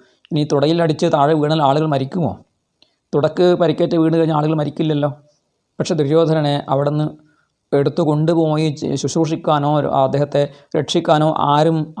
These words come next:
അദ്ദേഹത്തിൻ്റെ കുലത്തിൽ ബാക്കിയുണ്ടായിരുന്നില്ല എന്നുള്ളതാണ് നമ്മൾ മനസ്സിലാക്കേണ്ടത്. അങ്ങനെയാണ് അദ്ദേഹം അവിടെ വീണ് മരിക്കുന്നത്. ഈ ഒരു ദുർവിധി അദ്ദേഹത്തിന് ഉണ്ടാക്കിയത് അദ്ദേഹത്തിൻ്റെ ഈ അഹങ്കാരമാണ്, മന്യുവാണ്,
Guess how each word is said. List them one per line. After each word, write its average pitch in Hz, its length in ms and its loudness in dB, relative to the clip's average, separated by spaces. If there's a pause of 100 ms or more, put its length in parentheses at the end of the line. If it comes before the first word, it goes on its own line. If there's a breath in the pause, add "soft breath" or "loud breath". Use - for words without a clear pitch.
അദ്ദേഹത്തിൻ്റെ 147 340 0
കുലത്തിൽ 151 340 -2
ബാക്കിയുണ്ടായിരുന്നില്ല 156 1160 0 (800)
എന്നുള്ളതാണ് 151 460 -2
നമ്മൾ 139 220 -4
മനസ്സിലാക്കേണ്ടത്. 120 680 -8 (520)
അങ്ങനെയാണ് 180 280 2
അദ്ദേഹം 156 200 2
അവിടെ 139 160 -2
വീണ് 131 140 -4
മരിക്കുന്നത്. 117 480 -8 (460)
ഈ 180 80 2
ഒരു 180 100 4
ദുർവിധി 165 380 2
അദ്ദേഹത്തിന് 147 400 -2
ഉണ്ടാക്കിയത് 135 440 0 (460 loud breath)
അദ്ദേഹത്തിൻ്റെ 147 480 -2
ഈ 131 160 -2
അഹങ്കാരമാണ്, 135 920 -2 (380 soft breath)
മന്യുവാണ്, 135 640 0